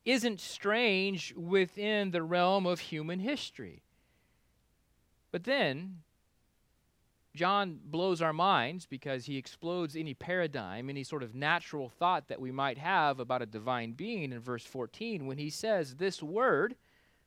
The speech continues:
the Word who was in the beginning with God and who was God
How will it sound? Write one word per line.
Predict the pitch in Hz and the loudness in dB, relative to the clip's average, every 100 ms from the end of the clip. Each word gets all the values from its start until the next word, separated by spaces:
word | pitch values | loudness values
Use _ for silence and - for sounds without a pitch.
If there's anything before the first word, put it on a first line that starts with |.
| _ _ _ | _ _ _
the | - 143 | -6 4
Word | 208 220 185 | 8 8 8
who | 180 196 | 4 2
was | 170 196 196 175 | 4 6 6 2
in | 185 | -2
the | 185 | -2
beginning | 165 160 208 196 165 151 | -2 0 0 0 -4 2
with | 190 196 - _ 165 | 4 4 2 _ -2
God | 160 196 202 170 160 | 6 10 12 12 8
and | 151 | 4
who | 160 185 - - - | 0 -2 -4 -12 -6
was | 143 202 226 208 156 - 160 | 8 10 10 8 0 -10 -2
God | 143 139 151 208 | 4 8 8 8